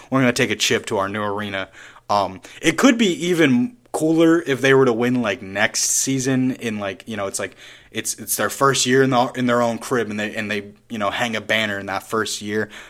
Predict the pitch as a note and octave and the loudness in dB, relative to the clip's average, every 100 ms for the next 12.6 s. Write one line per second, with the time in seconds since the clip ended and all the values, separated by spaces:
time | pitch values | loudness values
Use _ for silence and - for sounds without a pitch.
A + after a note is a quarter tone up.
0 | - G#2 A#2 B2 A#2+ A#2 A2+ G#2+ A#2+ A2 | 0 6 6 6 2 0 0 -2 -2 -2
1 | G#2+ F#2+ F2+ - _ - A#2 - G2+ G#2+ | -4 -8 -10 -12 _ -6 -4 -4 -6 -6
2 | - A2 G#2+ G#2 F#2 G2+ G2+ G#2 G2+ F#2+ | -6 -4 -2 -4 -4 -2 -2 -2 -4 -6
3 | G2+ G2 G#2 G2+ A2 G2+ G2 - F#2 F#2 | -6 -4 -4 -2 -2 -2 -4 -4 -4 -6
4 | - - - - _ - D3 D3 D#3 D#3 | -10 -20 -20 -20 _ -2 2 2 2 2
5 | D#3+ C#3+ C3 B2 C3+ B2 B2 A#2 A2+ G#2+ | 0 2 -2 -2 0 2 2 0 -2 -2
6 | G#2 A2 A2+ - A#2 - A2+ G#2+ G#2 G#2 | -2 0 0 0 -2 0 0 -2 -4 -4
7 | G#2+ G2+ G#2 F#2+ G2+ G2 G2+ F#2+ F#2+ G#2+ | -2 -2 -2 -2 -4 -4 -6 -8 -2 2
8 | G#2 G2+ - B2+ - - A2 A2 - - | 2 0 -4 -10 -6 0 0 -2 -8 -16
9 | - - _ _ _ _ _ - - A2+ | -18 -20 _ _ _ _ _ -8 -2 -2
10 | F#2+ F#2+ - - _ - G2 G2+ F#2 F2 | -2 -8 -14 -20 _ -2 0 0 -2 -6
11 | G2+ - - - - _ B2 - A#2+ G#2 | -10 -12 -14 -14 -18 _ -8 -6 -4 -4
12 | - G#2 G2 - G#2+ G2 | -4 -6 -8 -8 -6 -6